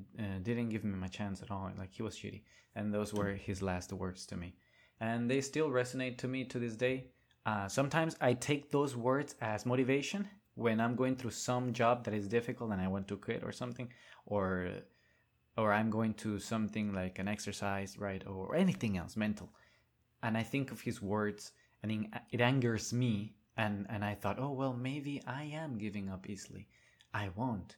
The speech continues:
And I do, I do better. So in that case, his words help me out. I take the positive out of it. But, but also, his words resonate to me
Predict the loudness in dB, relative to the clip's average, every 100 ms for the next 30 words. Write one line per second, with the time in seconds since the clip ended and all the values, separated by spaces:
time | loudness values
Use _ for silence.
0 | _ _ _ _ -6 -4 -2 -2 -4 -2
1 | -2 -2 -4 -4 0 2 4 2 -4 -12
2 | -4 0 2 2 6 6 4 0 0 0
3 | -2 -4 -4 -6 -2 6 6 6 0 -2
4 | -2 0 0 0 -2 -10 -20 _ -6 -4
5 | -2 -6 -4 -4 0 2 2 0 2 2
6 | 2 -2 -6 -20 -20 _ 0 4 8 6
7 | 4 -6 -20 _ _ _ _ _ _ -20
8 | -20 -4 12 12 12 12 12 8 -6 -10
9 | 0 8 8 8 6 6 4 -8 _ _
10 | _ _ _ _ _ _ -18 -10 0 2
11 | 4 4 6 4 0 -10 -16 _ _ _
12 | _ _ _ 0 4 4 4 4 4 2
13 | 2 2 2 0 -2 -4